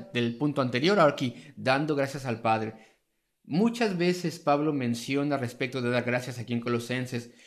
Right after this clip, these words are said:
Esto significa que esto es muy importante. Es un tema muy importante, la acción de gracias en esta carta de Pablo a los colosenses. No necesitamos un talento especial o habilidad para ser agradecidos, amados hermanos y hermanas.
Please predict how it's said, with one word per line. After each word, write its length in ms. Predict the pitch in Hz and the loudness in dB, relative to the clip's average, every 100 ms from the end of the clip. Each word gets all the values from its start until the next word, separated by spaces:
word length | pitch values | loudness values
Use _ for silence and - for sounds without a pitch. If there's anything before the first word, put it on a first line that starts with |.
| - | -8
Esto 220 | - 151 180 | -4 -4 -2
significa 480 | 175 151 170 170 | 0 0 0 -2
que 60 | 160 | -2
esto 140 | 175 | -2
es 60 | 180 | 0
muy 200 | 180 190 | 0 0
importante. 920 | 220 208 170 160 185 185 127 117 - _ - | 0 -2 -2 0 -2 -2 -2 -2 -8 _ -14
Es 140 | 143 | -6
un 80 | 170 | -2
tema 220 | 175 170 | 0 0
muy 200 | 165 165 | 2 2
importante, 540 | 180 170 147 143 147 156 | 0 0 0 0 0 0
la 80 | 131 | -2
acción 260 | - 147 | -2 -2
de 80 | 156 | 0
gracias 600 | 147 131 127 147 143 143 - - _ - | 0 0 0 0 0 0 -12 -20 _ -4
en 240 | 110 135 | 0 2
esta 300 | 143 143 160 | 0 0 -2
carta 280 | 139 135 165 | 0 0 0
de 80 | 147 | -2
Pablo 200 | 117 127 | 0 -2
a 20 | |
los 120 | 131 | -2
colosenses. 800 | - 147 147 180 196 165 123 - - _ _ _ _ _ | -2 -2 0 -2 -2 -4 -6 -8 -20 _ _ _ _ _
No 180 | 120 139 | -4 0
necesitamos 1040 | 160 165 170 151 120 127 127 135 139 - | 0 -2 -4 -6 -2 0 2 0 -4 -4
un 120 | 135 | -6
talento 460 | 127 127 127 127 139 | -2 0 0 -4 -6
especial 640 | 123 - 117 123 120 127 | -8 -8 -6 0 2 4
o 60 | 131 | 2
habilidad 440 | 123 123 120 127 | 2 0 0 -2
para 440 | 135 127 117 - - | -2 -2 -4 -8 -10
ser 160 | - 131 | -2 0
agradecidos, 640 | 120 117 117 120 143 147 | 0 0 -2 -2 -4 -4
amados 440 | 170 180 185 190 185 | -2 0 0 -2 -2
hermanos 420 | 147 127 135 - | -2 -2 -4 -4
y 40 | |
hermanas. 500 | 127 113 117 117 - | -2 0 -2 -4 -10